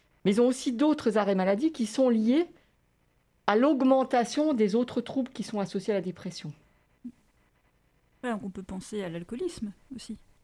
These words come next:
Speaker 1: On peut penser aussi à l'alcoolisme, effectivement, c'est-à-dire que, et là on peut avoir une relation dans les deux sens, parce que, euh, par exemple, euh, on peut avoir le fait que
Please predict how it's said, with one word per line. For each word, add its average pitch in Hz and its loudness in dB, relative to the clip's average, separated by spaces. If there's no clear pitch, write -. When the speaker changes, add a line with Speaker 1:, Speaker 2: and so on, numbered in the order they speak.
Speaker 1:
On 233 4
peut 311 2
penser 247 0
aussi 208 2
à 175 0
l'alcoolisme, 190 0
effectivement, 196 0
c'est-à-dire 185 -4
que, 180 -2
et 185 2
là 214 4
on 202 0
peut 185 0
avoir 196 2
une 185 0
relation 208 2
dans 180 2
les 170 0
deux 196 0
sens, 247 0
parce - -8
que, 190 -2
euh, 170 2
par 175 -2
exemple, 190 0
euh, 160 2
on 175 -6
peut 196 2
avoir 185 2
le 170 -2
fait 214 -2
que 208 0